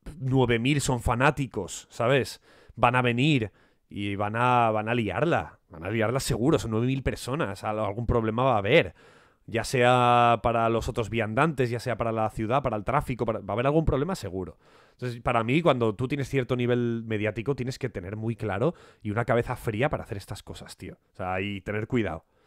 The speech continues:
¿sabes? Porque en el momento que lo haces, si ocurre algo mal, para mí la pro-, la responsabilidad es completamente suya. Ahora bien, lo que tú decías, no me parece bien que se le acuse de, de forma premeditada, <coughs> eh, mm,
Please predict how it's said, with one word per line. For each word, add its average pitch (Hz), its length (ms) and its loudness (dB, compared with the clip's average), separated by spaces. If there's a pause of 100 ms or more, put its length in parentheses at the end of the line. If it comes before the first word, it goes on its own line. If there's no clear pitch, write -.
(260)
¿sabes? 113 280 -2
Porque 107 360 -6
en 120 100 0
el 120 80 0
momento 143 260 2
que 147 60 2
lo 131 120 6
haces, 107 280 -2
si - 160 -8
ocurre 139 300 4
algo 113 200 4
mal, 139 280 0 (300)
para 101 180 2
mí 107 100 -2
la 127 120 2
pro-, - 180 -4
la 113 240 2
responsabilidad 110 580 -2
es - 100 -6
completamente 117 640 0
suya. 87 480 -8 (640)
Ahora 127 260 6
bien, 107 320 4
lo 98 120 -4
que 98 80 -4
tú 113 80 0
decías, 92 560 -4 (180)
no 110 180 -6
me 131 100 2
parece 123 260 0
bien 127 180 -2
que 151 80 -2
se 127 140 -4
le 101 60 -2
acuse 117 320 -2
de, 127 280 0 (520)
de 90 100 -8
forma 139 260 4
premeditada, 143 840 4 (320)
<coughs> - 640 0
eh, 135 260 6 (280)
mm, 131 320 -10